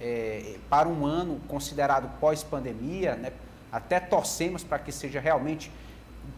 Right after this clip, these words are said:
pós-pandemia, sem toda essa situação de crise, vem essa boa previsão, é, de, de, de, de, de acréscimo nas economias do município, né? Então,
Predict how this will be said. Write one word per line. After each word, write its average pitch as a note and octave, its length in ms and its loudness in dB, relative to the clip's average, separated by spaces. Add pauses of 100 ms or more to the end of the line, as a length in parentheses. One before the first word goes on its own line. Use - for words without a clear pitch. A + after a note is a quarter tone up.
(140)
pós-pandemia, E3+ 960 4
sem - 280 -2
toda E3+ 280 0
essa - 140 -4
situação C#3 520 -2
de B2+ 100 -10
crise, E3+ 520 -4 (260)
vem D#3+ 540 0 (300)
essa C3+ 260 2
boa D3+ 320 2
previsão, E3 840 0 (340)
é, A#2+ 400 -4
de, D#3+ 680 -6 (380)
de, B2+ 100 -10
de, C3 280 -6 (300)
de, C3 140 -8
de C#3 180 -8 (400)
acréscimo F3 800 4 (260)
nas D3 200 2
economias E3+ 760 0 (300)
do C#3 120 -2
município, G#3 720 0 (100)
né? C#3+ 260 -2 (220)
Então, E3+ 420 0